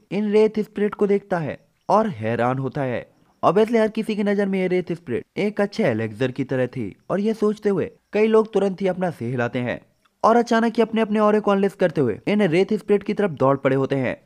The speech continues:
उन्हें जितना जल्दी हो सके मारने के लिए वो अपने, अपने ट्रू बैटल स्किल्स को भी यूज कर रहे थे और ये टाइम की बात है। हालांकि लगभग एक ही पल में सभी छिपे हुए लोग अपने छिपने के स्थान से बाहर आते हैं और इन्हें घेर लेते हैं। साथ ही सभी लोग तुरंत ही कहते हैं,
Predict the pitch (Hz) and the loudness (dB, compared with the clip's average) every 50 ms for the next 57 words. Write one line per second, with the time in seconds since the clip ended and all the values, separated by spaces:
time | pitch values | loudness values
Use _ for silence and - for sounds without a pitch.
0 | _ - - _ _ 165 208 226 233 196 165 214 202 185 196 214 208 202 208 208 | _ -20 -20 _ _ -2 0 0 0 0 0 0 0 2 2 0 2 2 2 2
1 | 196 208 202 196 190 202 196 202 175 135 117 117 120 123 131 127 127 131 127 120 | 2 0 0 0 0 -2 -2 0 0 0 0 0 0 0 -2 -2 -2 -2 -2 0
2 | 117 101 - - - _ - 131 139 196 214 208 214 220 220 220 220 220 214 - | 0 0 -2 -6 -10 _ -12 -2 0 0 0 2 0 -2 -2 0 -2 -4 -2 -2
3 | 214 208 208 196 208 196 196 196 - - 208 202 - - 202 196 202 202 190 190 | 0 0 2 2 2 0 0 0 -2 -4 -4 -4 0 0 0 0 0 0 0 -2
4 | 202 196 - 202 196 190 196 196 175 165 139 107 - - _ _ _ _ - 151 | -2 -2 -4 -4 -4 -4 -4 -6 -6 -6 -8 -8 -8 -12 _ _ _ _ 0 2
5 | 190 214 233 226 220 - 156 135 139 143 139 - 147 135 135 135 131 143 135 101 | 4 4 4 2 2 0 0 2 2 0 0 0 2 4 4 4 2 2 -2 -2
6 | - - - _ _ 143 165 208 214 214 220 220 214 208 214 220 190 175 170 165 | -4 -4 -10 _ _ 2 2 2 2 2 2 2 2 4 2 2 2 2 0 0
7 | - 190 - 185 170 151 120 - - _ _ _ _ _ 170 175 175 214 202 - | -2 -2 -2 -2 -2 -2 -2 -6 -8 _ _ _ _ _ 0 0 0 0 -2 -4
8 | - - 117 - 127 127 135 135 135 131 127 123 120 113 95 87 - _ _ _ | -6 -8 -4 0 0 0 2 2 2 2 2 2 2 2 0 -2 -6 _ _ _
9 | _ _ 175 185 - 220 233 226 - 233 202 202 214 220 220 220 214 214 - 202 | _ _ -4 -2 0 0 -2 0 -2 -4 -2 -2 -2 -2 0 0 -2 -2 -2 -2
10 | 190 196 202 - 214 185 143 139 131 147 147 147 139 135 147 147 147 117 87 - | 0 0 0 0 -2 0 0 -2 -2 0 -2 -2 -2 -2 -2 -4 -2 -4 -6 -8
11 | - _ _ _ 180 208 220 226 220 233 220 165 170 208 202 208 202 202 202 202 | -12 _ _ _ 0 0 2 2 2 0 0 0 0 -2 0 0 0 -2 -2 -2
12 | 190 165 117 - - _ _ _ _ - 220 220 247 247 208 233 226 240 233 240 | -4 -4 -6 -8 -10 _ _ _ _ 0 0 2 2 0 0 2 2 4 4 2
13 | 233 233 - 220 226 208 202 226 214 214 214 220 208 180 131 - | 2 4 2 2 2 2 0 0 0 0 0 0 0 0 -2 -4